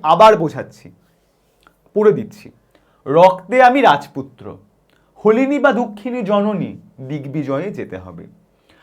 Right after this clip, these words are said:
দুয়োরানী দিলেন সাজিয়ে, কবচ কুণ্ডল নেই, ধনুক তুনির শিরস্থান কিছুই ছিল না,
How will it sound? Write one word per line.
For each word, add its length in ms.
দুয়োরানী 560
দিলেন 400
সাজিয়ে, 640
কবচ 460
কুণ্ডল 560
নেই, 420
ধনুক 480
তুনির 520
শিরস্থান 800
কিছুই 400
ছিল 320
না, 280